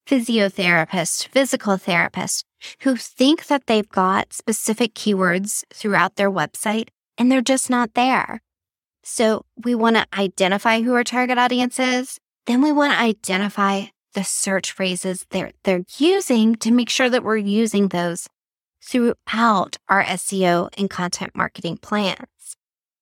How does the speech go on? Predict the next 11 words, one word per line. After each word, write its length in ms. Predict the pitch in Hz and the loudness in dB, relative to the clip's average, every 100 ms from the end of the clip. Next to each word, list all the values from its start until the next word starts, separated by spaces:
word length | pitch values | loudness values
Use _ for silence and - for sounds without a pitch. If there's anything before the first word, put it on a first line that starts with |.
| _ _ _ _ _ _ | _ _ _ _ _ _
I 80 | 226 | 2
know 200 | 240 262 | 4 4
we're 160 | 294 330 | 4 4
only 360 | 262 262 269 | 4 4 4
on 180 | 233 214 | 4 2
episode 560 | 202 - 220 - 202 190 | -2 -4 -4 -2 -2 -2
two 540 | - 202 196 175 180 - _ | -4 0 0 0 -4 -10 _
of 160 | 214 208 | -4 -2
Propel 440 | - 202 - 196 | -6 -8 -2 0
Your 160 | 202 202 | 2 0
Practice 540 | 196 180 - 196 - | -2 -6 -6 -8 -8